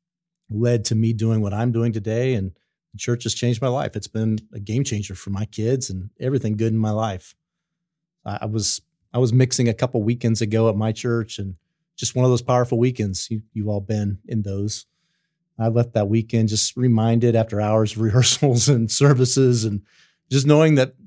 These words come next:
families are still being put that, put back together, and lives are still being changed, and kids are still being taught about these ancient truths, and people who are anxious or exhausted are still getting connected in life-giving relationships. And,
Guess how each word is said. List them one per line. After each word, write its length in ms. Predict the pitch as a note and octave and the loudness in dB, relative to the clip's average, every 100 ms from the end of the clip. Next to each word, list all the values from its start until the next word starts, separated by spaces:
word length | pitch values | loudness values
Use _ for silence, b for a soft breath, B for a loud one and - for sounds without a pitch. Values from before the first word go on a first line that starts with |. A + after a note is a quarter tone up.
| _ | _
families 420 | - B2+ D#3 D#3 D3 | -2 0 2 2 0
are 60 | |
still 260 | - C#3+ D3 | -2 0 2
being 220 | C#3+ D3+ | 2 -2
put 220 | B2 D#3 - | -4 -6 -2
that, 260 | D3 - | -2 -2
put 180 | - D#3+ | -6 -2
back 200 | C3+ D3 | 0 0
together, 500 | - B2+ C3 D#3 D#3+ | 0 0 2 4 4
and 220 | C3 G2 F2 _ _ _ _ - | 2 0 -6 _ _ _ _ -10
lives 360 | G#2 B2+ C#3 C3+ | -2 2 2 2
are 40 | |
still 320 | - - C3 | -2 2 2
being 260 | C3 D3 C#3+ | 4 2 2
changed, 640 | - B2+ C3+ C#3 C#3 - | 0 -2 0 0 -2 -4
and 120 | G2 F2+ | -12 -2
kids 240 | C#3+ C3+ | -2 0
are 60 | A2 | -4
still 300 | - B2 A#2+ | -2 -2 0
being 260 | B2 A#2+ | 0 0
taught 380 | G#2+ B2 A#2+ - | 0 -2 -2 -4
about 260 | G#2+ A#2 A#2+ | -6 -6 -4
these 160 | A2+ | -4
ancient 300 | A2+ A#2 - - | -2 -4 -6 -10
truths, 500 | - A#2+ A#2+ - G2+ | -2 0 0 -6 -8
and 140 | F2+ - _ _ _ _ _ _ _ _ | -12 -14 _ _ _ _ _ _ _ _
people 300 | - B2+ B2 | -4 -2 2
who 100 | A#2+ | 4
are 160 | A#2 A2+ | 4 2
anxious 420 | A2+ A2+ B2+ A#2+ | -2 -2 -2 -2
or 80 | A#2+ | -2
exhausted 580 | A2 G#2+ A2 A2+ - A#2 | -2 -2 0 -2 -2 -2
are 60 | |
still 240 | A2+ - A2+ | -4 -4 -2
getting 200 | A#2 A#2 | 0 0
connected 500 | - A2 A2+ - A2 | 0 0 -2 -4 -4
in 120 | G#2+ | -2
life-giving 580 | G#2+ G#2 A2 - A2+ A#2 | -2 -4 -6 -6 -6 -4
relationships. 760 | A#2 G#2+ B2+ F#2+ - G#2+ - - | -2 -2 -4 -6 -12 -14 -14 -12
And, 140 | G2 | -10